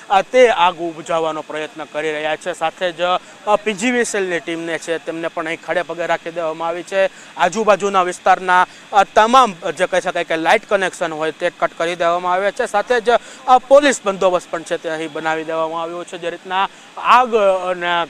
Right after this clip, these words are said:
ઘટના સ્થળ ઉપર લોકોને ટોળા એકત્ર ન થાય, કોઈ મોટી દુર્ઘટના ન સર્જાય તે માટે પોલીસ દ્વારા પણ છે તે અહીં, અ, સમગ્ર વિસ્તારને કોર્ડન કરી દેવામાં આવ્યો છે.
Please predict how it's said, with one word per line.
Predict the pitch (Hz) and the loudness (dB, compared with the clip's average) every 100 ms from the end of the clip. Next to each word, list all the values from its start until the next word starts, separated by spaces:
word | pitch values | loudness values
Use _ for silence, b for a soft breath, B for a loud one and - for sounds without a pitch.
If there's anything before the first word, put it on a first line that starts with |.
| - | -8
ઘટના | 165 180 262 233 | -14 -10 0 0
સ્થળ | - 170 | 2 -4
ઉપર | 160 165 151 | -4 -8 -8
લોકોને | 151 156 151 | -8 -10 -12
ટોળા | 147 180 214 | -6 2 4
એકત્ર | 165 156 156 156 147 | 4 0 -8 -8 -8
ન | 143 | -10
થાય, | - 143 151 B B - | -4 -2 -2 B B -6
કોઈ | 190 175 | -4 -2
મોટી | 175 196 262 | -4 -2 0
દુર્ઘટના | 202 190 170 - 165 156 | 0 0 -2 -6 -6 -4
ન | 156 | -4
સર્જાય | 156 147 156 151 | -6 -6 -6 -6
તે | 160 | -8
માટે | 156 156 170 | -6 -4 -4
પોલીસ | 160 190 220 220 - | -4 -2 0 0 2
દ્વારા | 170 160 | 2 2
પણ | 156 147 | 0 -6
છે | 170 | -6
તે | 156 160 | -8 -8
અહીં, | 160 170 165 B B 190 | -6 -6 -8 B B -4
અ, | 175 220 175 165 | -4 -2 -2 -2
સમગ્ર | 170 196 185 190 | -2 -2 2 0
વિસ્તારને | 170 220 - 247 190 | 0 0 4 4 2
કોર્ડન | 156 160 165 | -4 -4 -4
કરી | 147 160 156 | -6 -8 -4
દેવામાં | 156 156 156 | -2 -2 -2
આવ્યો | 160 165 | -4 -4
છે. | - 190 | -4 0